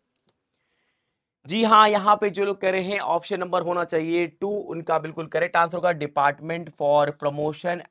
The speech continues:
of Industry and Internal Trade करेक्ट आंसर हो जाएगा, ठीक है। चलिए आगे बढ़े, ठीक है,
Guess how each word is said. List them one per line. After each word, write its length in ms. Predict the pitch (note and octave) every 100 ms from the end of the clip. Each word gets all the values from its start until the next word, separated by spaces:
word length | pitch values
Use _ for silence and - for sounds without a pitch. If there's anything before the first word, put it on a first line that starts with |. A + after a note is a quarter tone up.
| -
of 200 | C#3 C#3+ C#3+ D3+
Industry 520 | C#3+ D3 - E3+ F3 -
and 180 | D3 D3+ D3+ -
Internal 640 | C#3+ C3 D3+ D#3 E3+ F3+ E3+
Trade 240 | C#3 C#3+ C#3+ -
करेक्ट 300 | B2+ C#3+ - -
आंसर 380 | B2+ A#2+ C#3 C3+
हो 220 | A#2+ A#2
जाएगा, 440 | A#2 A2+ A#2 G#2+ - _ _ _
ठीक 180 | C3+ E3
है। 300 | F3+ G3 - _ _
चलिए 280 | - B2 B2+ -
आगे 220 | C#3 E3
बढ़े, 320 | D#3+ E3+ F#3 - _ _ _ _ _ _ _ _ _ _ _ _ _
ठीक 160 | C#3 E3
है, 260 | E3+ D3+